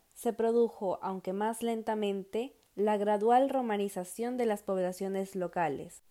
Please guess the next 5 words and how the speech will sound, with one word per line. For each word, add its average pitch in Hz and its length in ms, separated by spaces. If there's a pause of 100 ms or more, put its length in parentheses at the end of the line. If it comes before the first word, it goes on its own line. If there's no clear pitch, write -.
(460)
con 202 240
cambios 202 600
que 208 140
afectaron 196 840
costumbres 190 1040